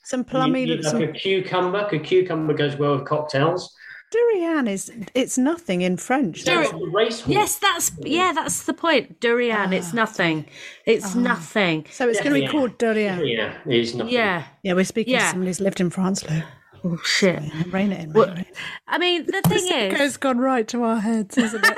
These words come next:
Speaker 1: I can
Speaker 3: <laughs>
Speaker 1: tell. We need to, we need to get back on track, Lou.
Speaker 3: Yeah,
Speaker 1: We need to talk
Speaker 3: yeah.
Speaker 1: about the cocktail
Speaker 3: Do you know what I
Speaker 1: for
Speaker 3: need
Speaker 1: your
Speaker 3: to
Speaker 1: dad.
Speaker 3: do, first of all, which is very, very important? Chris, what are you having for your dinner tonight?
Speaker 1: <laughs> No, no.
Speaker 2: I, I don't know.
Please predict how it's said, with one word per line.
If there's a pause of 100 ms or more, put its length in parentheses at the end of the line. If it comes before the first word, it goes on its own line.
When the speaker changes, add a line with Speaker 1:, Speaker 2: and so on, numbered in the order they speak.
Speaker 1:
I
can
Speaker 3:
<laughs>
Speaker 1:
tell. (360)
We
need
to,
we
need
to
get
back
on
track,
Lou.
Speaker 3:
Yeah,
Speaker 1:
We
need
to
talk
Speaker 3:
yeah.
Speaker 1:
about
the
cocktail
Speaker 3:
Do
you
know
what
I
Speaker 1:
for
Speaker 3:
need
Speaker 1:
your
Speaker 3:
to
Speaker 1:
dad.
Speaker 3:
do,
first
of
all,
which
is
very, (100)
very
important? (400)
Chris, (160)
what
are
you
having
for
your
dinner
tonight? (260)
Speaker 1:
<laughs> (440)
No,
no. (140)
Speaker 2:
I,
I
don't
know.